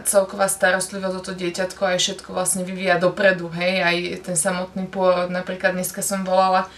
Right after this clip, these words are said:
eh, s rodinou z Čiech a mi vlastne povedali, že ona keď rodila, a to bolo tridsať rokov dozadu, dvadsaťosem, tridsať, nejak tak, tak vlastne, eh, vtedy ešte neboli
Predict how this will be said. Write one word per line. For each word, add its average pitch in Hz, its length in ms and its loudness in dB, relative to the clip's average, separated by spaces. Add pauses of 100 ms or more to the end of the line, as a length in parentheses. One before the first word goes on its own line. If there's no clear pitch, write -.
(420)
eh, 190 320 4
s 185 160 -2
rodinou 190 640 0
z - 180 -6
Čiech 202 480 -2
a 175 380 4 (260)
mi 202 100 -2
vlastne 185 340 0
povedali, 190 500 0
že 190 220 -2 (960)
ona 196 240 6
keď 196 220 -2
rodila, 196 480 6
a 180 60 0
to 180 120 -2
bolo 175 360 2 (760)
tridsať 196 380 2
rokov 185 400 2 (680)
dozadu, 220 560 4 (1000)
dvadsaťosem, 185 760 0
tridsať, 196 540 0
nejak 175 260 -4
tak, - 200 0 (1120)
tak 185 180 2
vlastne, 180 640 2
eh, - 640 0
vtedy 196 320 0
ešte 202 240 0
neboli 190 320 4